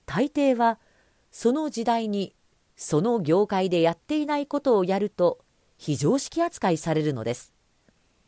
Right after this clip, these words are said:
本当はそこにチャンスがあるはずなのに、そこにチャレンジする人が少ないのです。しかし、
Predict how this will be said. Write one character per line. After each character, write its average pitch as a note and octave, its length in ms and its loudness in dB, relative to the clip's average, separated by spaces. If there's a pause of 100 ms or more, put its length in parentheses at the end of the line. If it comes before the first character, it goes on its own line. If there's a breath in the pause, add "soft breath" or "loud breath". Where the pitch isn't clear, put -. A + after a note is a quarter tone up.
(220)
本 D3 240 -4
当 E3 160 6
は E3+ 140 4
そ C#3 160 -2
こ E3+ 100 0
に A#3+ 140 -2
チ - 120 -6
ャ C4 60 0
ン D4+ 80 -4
ス G3 140 -2
が D#3+ 120 0
あ F#3+ 60 2
る E3+ 80 0
は C#3+ 140 -4
ず C#3+ 100 -6
な F3+ 100 0
の D3 120 -4
に、 C3+ 120 -6 (280 loud breath)
そ - 180 0
こ E4 80 0
に E4 140 -2
チ - 100 -2
ャ C4 60 2
レ D#4 100 0
ン C#4+ 80 -2
ジ G3+ 100 0
す - 140 -2
る G3+ 80 2
人 G3 180 -2
が A2+ 140 -6
少 - 220 -6
な D4+ 120 -2
い C#4+ 80 -2
の D3 120 -2
で B2 100 0
す。 - 160 -12 (1500)
し - 160 -10
か C#4 140 -2
し、 - 280 -4